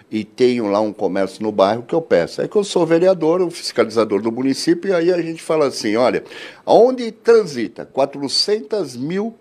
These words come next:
pessoas num comércio que é o, o maior da América Latina, aonde tem dezenove shoppings e também tem trinta e cinco mil pessoas trabalhando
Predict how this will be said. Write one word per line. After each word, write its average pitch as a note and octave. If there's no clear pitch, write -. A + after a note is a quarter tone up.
pessoas F3
num D#3+
comércio D#3+
que -
é D3
o, D3
o C#3+
maior D3
da D3+
América D#3
Latina, F#2
aonde G#3
tem B2
dezenove D3
shoppings -
e D3+
também B2
tem C#3+
trinta E3
e C#3+
cinco C#3+
mil B2+
pessoas A2
trabalhando A2